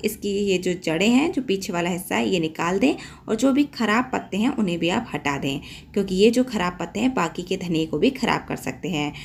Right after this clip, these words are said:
तो यहाँ पर अच्छे तरीके से हमने धनिए को साफ़ कर लिया, जो ख़राब पत्ते थे, वो निकाल दिए और इसकी जड़ें वगैरह हमने हटा दी। और ये जो धनिया है, मैंने धोने के बाद पहले से ही अच्छे से पोंछ के रखा हुआ था, इसमें पानी बिल्कुल नहीं है। अब आपको क्या करना है,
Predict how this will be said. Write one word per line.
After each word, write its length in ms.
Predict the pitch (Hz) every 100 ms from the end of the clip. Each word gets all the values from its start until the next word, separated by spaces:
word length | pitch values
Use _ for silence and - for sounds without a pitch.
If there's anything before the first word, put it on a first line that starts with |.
| - -
तो 60 | 196
यहाँ 260 | 226 262
पर 140 | 262 277
अच्छे 300 | 202 196 220
तरीके 320 | 196 - 170
से 120 | 175
हमने 280 | 214 175 180
धनिए 260 | 180 165 156
को 140 | 175
साफ़ 340 | - 165 160 -
कर 100 | 151
लिया, 260 | 156 214 330 - -
जो 80 | -
ख़राब 360 | 175 190 185 226
पत्ते 300 | 214 - 220 233
थे, 80 |
वो 160 | 202 170
निकाल 360 | 156 151 156 151
दिए 140 | 220
और 80 | 277
इसकी 240 | 277 247
जड़ें 260 | 233 170 160
वगैरह 300 | 147 151 175
हमने 200 | 170 214
हटा 320 | 262 139 135
दी। 200 | 123 139 - - - -
और 140 | 185
ये 120 | 180
जो 140 | 226 247
धनिया 300 | 220 180 190
है, 80 | 233
मैंने 200 | 240 226
धोने 280 | 202 180 175
के 120 | 170
बाद 260 | 170 254 -
पहले 260 | 190 190
से 120 | - -
ही 60 |
अच्छे 260 | - - 196
से 120 | 190
पोंछ 320 | 208 170 156 -
के 120 | 170
रखा 240 | 151 -
हुआ 140 | 151 151
था, 120 | 226
इसमें 280 | 233 - -
पानी 240 | 143 170
बिल्कुल 320 | 208 - -
नहीं 240 | 143 143 147
है। 120 | 143 - - - -
अब 120 | 254
आपको 280 | 262 254 240
क्या 180 | 233 196
करना 240 | 165 160 160
है, 200 | 196